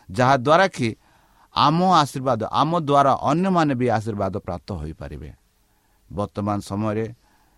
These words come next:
ଯାହା ଆମେ ଦେଖୁଛୁ ଆମ ଚାରିପଟେ, ବନ୍ଧୁ, ଦୁଃଖ, କଷ୍ଟ, ବାଧା, ତାଡ଼ନାରେ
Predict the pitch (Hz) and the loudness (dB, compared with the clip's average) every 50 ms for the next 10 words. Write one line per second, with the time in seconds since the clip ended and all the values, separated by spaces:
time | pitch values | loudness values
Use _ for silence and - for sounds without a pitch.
0 | _ - - - 117 110 120 120 117 117 123 117 95 104 98 - 120 113 107 - | _ -12 -6 -4 -2 0 0 0 0 0 -2 -2 -4 -6 -6 -6 -8 -8 -8 -6
1 | 123 120 117 - - - 113 123 123 113 - 117 110 120 117 117 120 - 127 120 | -8 -8 -8 -8 -6 -4 -4 -2 -4 -4 -4 -4 -4 -4 -4 -6 -6 -6 -6 -6
2 | 113 131 - _ _ _ _ _ _ _ _ _ _ _ _ _ _ _ _ _ | -8 -8 -12 _ _ _ _ _ _ _ _ _ _ _ _ _ _ _ _ _
3 | _ _ _ _ _ _ _ _ _ - 98 120 123 120 113 120 123 131 131 127 | _ _ _ _ _ _ _ _ _ -4 -2 0 0 0 0 -2 -6 -8 -10 -14
4 | - _ _ _ _ _ _ _ _ - - 95 123 120 - - 127 127 117 - | -20 _ _ _ _ _ _ _ _ -16 -10 -8 -8 -8 -6 -6 -6 -4 -6 -4
5 | - 101 110 - - 131 127 120 98 78 87 95 107 101 117 110 113 110 101 - | -6 -6 -6 -6 -6 -4 -4 -4 -4 -4 -6 -6 -6 -6 -8 -10 -10 -10 -12 -12
6 | _ 87 87 95 104 110 110 110 107 104 98 98 95 82 - | _ -8 -6 -6 -4 -4 -4 -6 -6 -8 -10 -10 -12 -12 -12